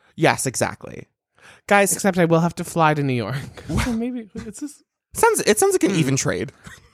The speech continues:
Speaker 2: Okay. <laughs> Okay, perfect. Okay, perfect then.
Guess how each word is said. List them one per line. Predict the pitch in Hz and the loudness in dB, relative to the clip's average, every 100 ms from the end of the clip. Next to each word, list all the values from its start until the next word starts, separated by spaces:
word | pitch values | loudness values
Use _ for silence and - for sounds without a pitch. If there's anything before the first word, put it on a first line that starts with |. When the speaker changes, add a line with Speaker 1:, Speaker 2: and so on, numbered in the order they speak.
| _ _ _ - | _ _ _ -4
Speaker 2:
Okay. | 214 156 139 | -2 -2 -6
<laughs> | 170 - - - 392 - 269 - 254 381 - - - - - - - - - | -8 -10 -8 2 2 4 0 2 2 2 2 0 2 0 0 0 0 2 0
Okay, | 302 311 | 2 2
perfect. | 220 214 185 156 139 - - - | 4 2 2 0 0 -6 -14 -4
Okay, | 220 - | -2 0
perfect | 240 202 175 156 | -2 -2 -2 -6
then. | 135 127 | -8 -10